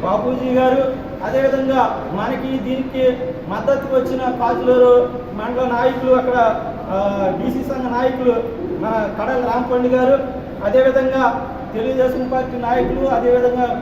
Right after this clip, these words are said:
మనకు కావలసిన మాస్టర్ నాయుడు మాస్టర్ గారు, అదేవిధంగా గవర్నమెంట్ ప్లేడర్ గారు న్యాయవాది మరి క-, కమలా కుమారి గారు, అదేవిధంగా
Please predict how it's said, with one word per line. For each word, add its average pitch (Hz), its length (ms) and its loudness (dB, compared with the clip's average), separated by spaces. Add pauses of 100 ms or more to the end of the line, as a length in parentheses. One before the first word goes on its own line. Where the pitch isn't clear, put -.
(160)
మనకు 208 280 -6
కావలసిన 254 440 0 (360)
మాస్టర్ 233 400 -2
నాయుడు 233 280 2
మాస్టర్ 247 500 0
గారు, 254 200 6 (400)
అదేవిధంగా 254 600 0 (400)
గవర్నమెంట్ 247 520 0 (180)
ప్లేడర్ 247 420 0
గారు 247 240 4 (180)
న్యాయవాది 247 560 2 (440)
మరి 208 220 0
క-, 202 220 0
కమలా 208 340 -4
కుమారి 247 240 -2
గారు, 247 280 6 (560)
అదేవిధంగా 254 580 4